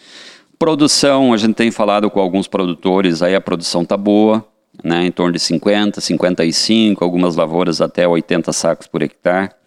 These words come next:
É uma, uma média muito boa, uma produção muito boa aqui pra nossa região,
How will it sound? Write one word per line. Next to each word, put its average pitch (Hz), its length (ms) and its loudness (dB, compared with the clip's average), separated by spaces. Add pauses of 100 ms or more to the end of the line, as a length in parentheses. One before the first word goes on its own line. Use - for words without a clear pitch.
(260)
É 80 80 -4
uma, 85 340 0 (380)
uma 85 120 0
média 95 360 0
muito 92 280 -2
boa, 98 340 2
uma 90 100 2
produção 90 400 -2
muito 95 240 -2
boa 87 260 0
aqui 82 140 -8
pra 80 160 -6
nossa 80 280 -4
região, 76 640 0